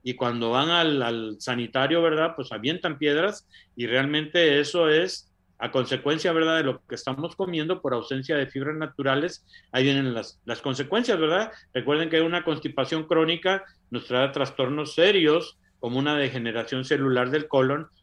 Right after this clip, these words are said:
lo que le conocemos como cáncer de colon, que es ya muy común en este país, sobre todo en nuestra raza, los que somos de origen hispano, sobre todo las damas, padecen mucho ese problema, porque ya no comen fibra natural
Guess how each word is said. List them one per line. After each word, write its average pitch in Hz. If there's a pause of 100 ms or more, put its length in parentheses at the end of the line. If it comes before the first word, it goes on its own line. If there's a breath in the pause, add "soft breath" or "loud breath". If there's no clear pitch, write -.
(120)
lo 113
que 120
le 117
conocemos 117
como 107
cáncer 127
de 156
colon, 151 (300 soft breath)
que 131
es 127
ya 143
muy 151
común 147
en 131
este 135
país, 120
sobre 135
todo 151 (240 loud breath)
en 131
nuestra 135
raza, 156
los 170
que 131
somos 151
de 147
origen 139
hispano, 131 (320 soft breath)
sobre 117
todo 139
las 131
damas, 131 (180)
padecen 131
mucho 139
ese 151
problema, 131 (320 loud breath)
porque 131
ya 151
no 220
comen 208
fibra 196
natural 175